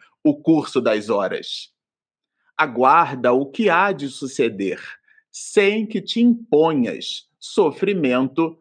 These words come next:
desde a véspera. O que pensas que acontecerá, que acontecerá, talvez se dê, não, porém, da forma como aguardas, porquanto a vida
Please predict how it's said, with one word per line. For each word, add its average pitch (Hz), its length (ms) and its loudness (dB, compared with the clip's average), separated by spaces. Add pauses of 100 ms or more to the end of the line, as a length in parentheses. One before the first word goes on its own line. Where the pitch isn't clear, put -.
(160)
desde 110 580 -2
a 123 80 2
véspera. 117 800 -4 (1400)
O 139 120 2
que 135 140 0
pensas 135 880 -2
que - 100 -4
acontecerá, 127 1400 0 (220)
que 123 80 -2
acontecerá, 139 840 0
talvez 269 540 -2
se 262 100 0
dê, 120 440 -2 (260)
não, 277 420 4
porém, 226 480 2
da 214 220 0
forma 143 880 0
como 131 320 0
aguardas, 107 840 -2 (240)
porquanto 156 500 0
a 208 80 2
vida 180 580 0